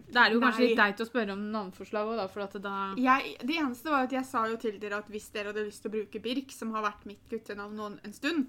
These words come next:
Speaker 1: Ja.
Speaker 2: ehm, altså det guttenavnet jeg hadde hatt lyst til å kalle min sønn, så, så kunne det det, fordi at jeg vet at Petter likte det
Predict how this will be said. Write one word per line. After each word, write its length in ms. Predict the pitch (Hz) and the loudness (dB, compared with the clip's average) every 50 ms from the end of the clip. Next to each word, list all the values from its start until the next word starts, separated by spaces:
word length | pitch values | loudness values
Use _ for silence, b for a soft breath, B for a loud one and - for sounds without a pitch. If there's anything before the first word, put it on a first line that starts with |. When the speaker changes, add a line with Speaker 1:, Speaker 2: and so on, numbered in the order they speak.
| - - | -4 -8
Speaker 1:
Ja. 220 | - 202 208 214 208 - | -8 -6 -6 -6 -6 -6
Speaker 2:
ehm, 600 | - 233 233 226 226 220 226 220 214 214 214 214 - - - - _ _ - - | -4 -2 -2 0 -2 -2 -2 -4 -4 -6 -8 -8 -10 -12 -16 -16 _ _ -8 -8
altså 200 | 226 226 226 226 | -4 -2 -2 -2
det 160 | 208 214 208 208 | -2 -2 -4 -4
guttenavnet 360 | 220 - 208 208 202 208 208 | -6 -6 -6 -6 -6 -4 -6
jeg 180 | 202 196 190 196 | -4 -4 -6 -4
hadde 280 | 208 202 196 202 202 208 | -4 -6 -6 -6 -6 -8
hatt 140 | 202 202 - | -8 -8 -8
lyst 220 | 208 202 - - | -12 -12 -10 -10
til 80 | 220 214 | -10 -6
å 20 | |
kalle 200 | - 226 202 196 | -4 -4 -4 -4
min 160 | 202 208 202 202 | -8 -10 -12 -6
sønn, 340 | - 262 277 285 269 269 B B B B | -2 2 2 4 2 2 B B B B
så, 380 | - - - 247 233 220 - - - | -14 -4 0 0 2 0 0 -4 -6
så 120 | - 254 233 | -8 -8 -2
kunne 320 | - 269 240 214 196 190 | 0 0 0 0 -4 -6
det 220 | 208 202 208 208 196 | -6 -4 -4 -4 -2
det, 140 | 208 208 202 | -4 -4 -4
fordi 140 | - 220 214 | -4 -6 -6
at 100 | 196 - | -6 -4
jeg 360 | - 214 208 202 196 202 - | -4 -4 -4 -4 -6 -8 -6
vet 200 | 208 214 196 196 | -6 -6 -6 -6
at 100 | 208 208 | -8 -10
Petter 280 | - 214 190 - - 208 | -10 -14 -16 -14 -14 -12
likte 300 | 202 220 - - - 214 214 | -12 -12 -12 -14 -16 -12 -8
det 180 | 202 202 202 | -8 -8 -8